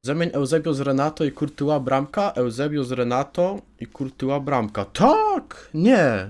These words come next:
A tak, bo jestem z tego samego klubu. Zobacz, to jest hyperlink. F C Lille. Czyli można zrobić tak, albo to, co było i kupić po prostu Marquinhosa osiemdziesiąt dziewięć. I teraz pytanie, czy lepszy jest Valverde i Marquinhos osiemdziesiąt dziewięć,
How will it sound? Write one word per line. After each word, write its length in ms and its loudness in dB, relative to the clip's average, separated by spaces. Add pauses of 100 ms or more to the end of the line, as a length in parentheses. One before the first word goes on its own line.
A 120 6
tak, 300 6
bo 140 0
jestem 200 0
z 60 -6
tego 200 2
samego 340 4
klubu. 480 4 (120)
Zobacz, 320 4
to 60 -4
jest 120 -2
hyperlink. 880 -2
F 140 -4
C 200 0
Lille. 280 2 (340)
Czyli 180 2
można 340 6
zrobić 420 0
tak, 580 4
albo 360 4
to, 180 2
co 180 0
było 500 4
i 60 0
kupić 400 -2
po 120 0
prostu 760 2 (100)
Marquinhosa 680 4
osiemdziesiąt 600 0
dziewięć. 480 2
I 40 -10
teraz 300 2
pytanie, 420 0
czy 160 -2
lepszy 300 2
jest 220 2
Valverde 680 4 (440)
i 100 2
Marquinhos 680 2
osiemdziesiąt 640 0
dziewięć, 580 0